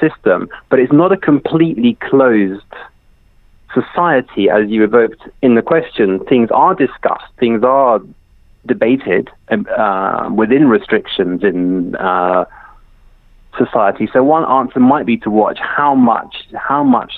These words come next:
space are the authorities prepared to give people, uh, as well. People are frustrated. Uh, there is anger. How much room will be given to them to give, uh, give vent to that,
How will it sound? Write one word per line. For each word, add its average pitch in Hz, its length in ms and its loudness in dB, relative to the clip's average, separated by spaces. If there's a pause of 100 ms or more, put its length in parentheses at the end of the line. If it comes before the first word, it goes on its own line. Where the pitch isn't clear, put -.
space - 340 -4 (140)
are 104 220 0
the 101 180 -4
authorities 98 720 -2 (440)
prepared 101 360 0
to 113 80 0
give 139 240 2
people, - 380 -4 (300)
uh, 92 340 0
as 101 180 -2
well. 95 420 0 (180)
People 120 240 0
are 117 240 2
frustrated. 117 720 -2 (280)
Uh, 98 280 0
there 107 220 2
is 107 120 0
anger. 110 500 0 (200)
How 139 180 -2
much 131 300 -2
room 120 280 2
will 104 100 -2
be 101 100 -4
given 110 280 0
to 104 80 -10
them 92 300 -2
to - 80 -12
give, 95 320 -2
uh, 90 340 0 (360)
give 185 160 0
vent 139 260 2
to 110 60 -4
that, 92 280 -2